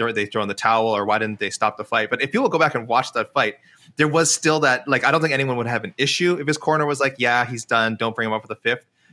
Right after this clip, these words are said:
But if you watch it again, you're like, you're like, "Man, he really was keeping alive that thought that he was gonna land some haymaker or something in the, in the fifth round and, and, and, uh, and at least hurt Holloway and make it, make it, uh, you know, make it interesting." Um, and whether that happened or not, it,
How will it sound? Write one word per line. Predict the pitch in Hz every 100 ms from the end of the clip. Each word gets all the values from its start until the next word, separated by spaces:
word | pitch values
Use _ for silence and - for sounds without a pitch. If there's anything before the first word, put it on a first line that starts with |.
| _
But | 143
if | 135
you | 135
watch | 151 175
it |
again, | 127 175 156
you're | 117
like, | 110 110 123
you're | 117
like, | 107 -
"Man, | 175 131
he | 139
really | 139 180 254 277 220 160 -
was | 143
keeping | - 185 170
alive | 139 123 123 123 117
that | 107 -
thought | 117 107 - 110
that | 98 -
he | 127
was | 113
gonna | 117
land | 107 110 107
some | 107
haymaker | 101 117 110 104 101
or | 104
something | - 101 107 101
in | 98
the, | 117
in | 101
the |
fifth | 98 110 104
round | 101 101 101
and, | 92 - - - - -
and, | 110 104
and, | 98 98 95
uh, | 95 92
and | 117
at | 117
least | 120
hurt | - 123 117 - _
Holloway | 117 120 113 113
and | 107
make | 113 113
it, | 104
make | 117 107
it, | 113 -
uh, | 104 95 95 113
you |
know, | 104
make | 113 110
it |
interesting." | 113 120 - 107 95 - - - -
Um, | 113 110
and | 127 131
whether | 139
that | 120 107
happened | 151 190 143
or | 117
not, | 107 101 - _ _ _ _
it, | -